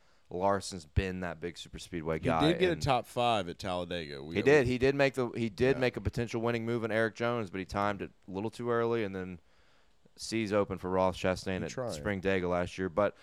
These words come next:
Speaker 1: Ryan Blaney's always been there. He's got two runner-up finishes in the Daytona five hundred, multi-time dual winner, uh, mul-, uh, former Daytona winner in the fall race, multi-time Talladega winner. He's poten-, potentially the best super speedway racer in the sport,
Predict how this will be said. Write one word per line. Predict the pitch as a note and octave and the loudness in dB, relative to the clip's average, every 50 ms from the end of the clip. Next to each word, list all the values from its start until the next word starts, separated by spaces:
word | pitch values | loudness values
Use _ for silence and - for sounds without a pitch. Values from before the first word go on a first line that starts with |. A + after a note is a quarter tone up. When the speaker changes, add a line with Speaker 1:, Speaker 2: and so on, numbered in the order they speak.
| - - - - | -20 -20 -6 0
Speaker 1:
Ryan | A#2 C3 C#3+ D#3 D3+ B2 | 4 6 6 6 6 6
Blaney's | C#3 C#3 C#3 C#3 C#3 B2 | 4 4 4 4 2 0
always | A2+ - A#2 A#2+ A#2 A#2 A2+ G#2 | 4 6 8 8 10 8 6 4
been | - - G2 F#2+ F2+ | 0 0 -2 0 0
there. | F#2 F2+ F2 | -2 -2 -2
He's | F2+ E2+ | -2 -2
got | G#2 F#2+ - | -2 -2 -2
two | - C3 C3 | -2 0 2
runner-up | B2+ C3 B2+ B2 B2 B2 A#2+ A#2 - | 4 4 4 4 4 4 4 2 2
finishes | A#2+ A#2 A#2 A2 - A2 G#2 G#2 | 0 0 0 -2 -2 -6 -6 -4
in | G#2+ | -2
the | G#2 | 2
Daytona | G2+ G#2 G2 - G2+ F#2+ F#2 | 2 2 2 0 -2 -4 -2
five | - F#2+ F#2 F#2 E2+ | 0 2 2 2 2
hundred, | G#2+ A2+ A#2+ G#2+ A2+ A#2 A#2 G#2+ - - - - - - _ _ | 2 0 0 0 0 0 0 -2 -6 -16 -20 -20 -20 -20 _ _
multi-time | - G#2+ A#2 B2 - A#2+ - G#2+ A2 G#2+ G2+ F#2+ | 0 2 2 2 0 -2 0 2 2 4 2 2
dual | E2 A2 A2 A2+ A2+ A2 | 2 2 2 4 4 2
winner, | A2 A2 G#2+ G#2+ G#2+ G#2+ G#2+ G#2+ A2+ - - _ - | 2 2 2 2 2 2 0 -2 -6 -12 -16 _ -2
uh, | F2+ F2+ F2+ F#2 | 0 2 2 2
mul-, | F#2+ G#2+ A2+ A#2 - - | 2 2 2 0 0 2
uh, | - G2 F#2+ F#2 F#2 F2+ - _ _ _ | 2 4 4 4 2 0 -2 _ _ _
former | _ - - C3+ C#3 C#3 C#3 C3 | _ 0 4 4 4 4 4 4
Daytona | C3 B2+ A#2+ - B2 B2 B2 A#2 | 4 2 2 2 2 2 2 2
winner | A#2 A#2+ A2+ A#2 A2+ | 2 2 0 0 0
in | G#2+ | 0
the | G2 F#2+ | -2 -2
fall | - - A#2 A#2 A2+ A2+ A2 | 2 6 8 8 8 8 8
race, | A2+ A2+ A2 A2 A2 G#2+ - - - - - - - _ - | 6 4 4 4 2 0 -4 -8 -10 -12 -16 -20 -20 _ 0
multi-time | G2 B2 C#3 C#3+ - C3 - B2 B2 A#2+ A2 | 4 6 6 6 4 0 0 2 4 4 4
Talladega | - B2+ A2 G#2+ G#2+ G2+ G#2+ G#2 G#2 G#2+ G#2 | 4 6 8 8 8 8 6 6 6 4 2
winner. | G2+ G#2 G2+ G2+ G#2 G2+ - _ - - - _ | 2 2 0 0 0 -2 -4 _ -18 -20 -16 _
He's | - C#3+ C#3 | -6 -6 -4
poten-, | C#3+ D3 C#3 - G3 F#3+ F3 D3 - - - | -6 -4 -2 0 0 0 -2 -4 -10 -16 -8
potentially | - C#3+ C#3 - E3+ F3 F3 E3 - E3 D3+ D3 C#3+ C3+ | -4 -4 -4 0 0 0 0 0 -2 0 2 2 2 0
the | B2 A#2+ | -2 -4
best | A2 G2+ B2+ B2+ B2 - | 0 4 6 6 4 4
super | - A#2 G2+ G#2+ | 0 -10 -10 -12
speedway | - - B2 B2 A2 A2 G#2 | -10 -6 -4 -2 0 0 2
racer | G2 G2 G2 G2 F#2+ - - F#2+ - | 2 2 2 0 0 -2 -6 -6 -4
in | - G#2 G#2 | -4 -4 -4
the | G2 F#2+ | -4 -6
sport, | - - - - G#2+ G#2+ G#2 G2+ G2 - - | -8 -10 -10 -4 -2 2 2 2 2 0 -4